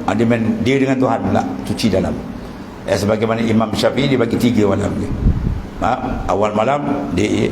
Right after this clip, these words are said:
dia mengajar, pertengahan dia ibadat, kemudian baru dia tidur. Jadi maknanya apa tu? Maknanya satu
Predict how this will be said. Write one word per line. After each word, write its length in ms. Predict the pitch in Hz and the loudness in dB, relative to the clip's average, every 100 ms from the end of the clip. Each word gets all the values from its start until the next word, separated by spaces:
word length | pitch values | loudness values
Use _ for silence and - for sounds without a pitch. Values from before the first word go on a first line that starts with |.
| - | 0
dia 140 | 101 | 0
mengajar, 400 | 98 101 101 139 196 - - - - | 2 2 0 0 -4 -6 -8 -12 -6
pertengahan 720 | - 104 107 120 127 123 113 | -2 0 0 -2 -2 -2 -2
dia 160 | 92 104 | -2 0
ibadat, 460 | 95 101 135 - 98 | 0 2 0 -2 0
kemudian 240 | 101 101 | 0 2
baru 160 | 95 92 | 0 0
dia 140 | 92 | -2
tidur. 180 | 87 - - - - - | -4 -4 -8 -12 -12 -4
Jadi 120 | 95 | 0
maknanya 360 | 104 110 117 120 | 0 2 2 2
apa 100 | 127 135 | 2 2
tu? 80 | - - - - - - - - - - - | 0 -4 -10 -12 -14 -14 -14 -14 -16 -14 -4
Maknanya 420 | - 101 104 117 143 143 - | 0 0 2 2 2 -2 -4
satu 560 | - 107 - 156 147 | -2 -2 2 2 2